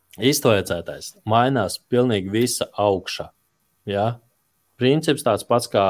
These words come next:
citiem pod, uh, citām pod sistēmām, ja. Bet pildīšana izpildīt arī tieši tāpatās kā Kalibornam. Tas ir bišķīt pek, pek, pek, bišķīt un nesanāk.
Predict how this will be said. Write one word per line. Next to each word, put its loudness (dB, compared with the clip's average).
citiem -2
pod, 2
uh, -2
citām 0
pod 2
sistēmām, -4
ja. 2
Bet 2
pildīšana 6
izpildīt 4
arī 2
tieši 0
tāpatās 2
kā 4
Kalibornam. 4
Tas -4
ir 2
bišķīt 0
pek, -2
pek, -2
pek, 0
bišķīt 2
un -2
nesanāk. -2